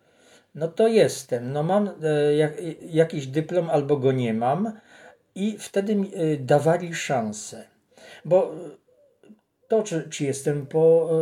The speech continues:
e, z takiej politechniki, czy z innej, im to wszystko mało co mówi. Wiedzą, gdzie, gdzie jest Warszawa, gdzieś na wschodzie, nie? E, coś tam wiedzą o Krakowie i dalej to już, e, to już nic.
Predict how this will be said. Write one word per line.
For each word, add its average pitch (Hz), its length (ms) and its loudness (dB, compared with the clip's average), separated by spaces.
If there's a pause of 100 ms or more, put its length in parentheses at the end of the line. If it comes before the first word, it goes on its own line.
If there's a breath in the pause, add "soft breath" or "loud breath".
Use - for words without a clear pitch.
(140)
e, 151 40 -4
z - 140 -12
takiej 185 420 -2 (240)
politechniki, 170 680 -6
czy - 180 -10
z - 160 -16
innej, 170 560 -4 (240 loud breath)
im 175 120 -6
to 180 100 -4
wszystko - 340 -10
mało 190 260 -4
co 196 180 -8
mówi. 117 500 -6
Wiedzą, 156 360 -4
gdzie, 131 320 -4 (360)
gdzie 135 180 0
jest 117 140 -4
Warszawa, 120 600 0
gdzieś 139 220 -12
na 131 80 -6
wschodzie, 120 520 -12
nie? 151 320 -12 (640 loud breath)
E, 147 180 -6
coś 185 240 -4
tam 151 180 0
wiedzą 139 300 0
o 135 120 -4
Krakowie 127 880 -4 (480)
i 196 100 -10
dalej 202 380 0
to 233 140 -2
już, - 600 -12
e, 202 320 -14 (100)
to 226 80 -4
już 240 200 -6
nic. 220 340 -6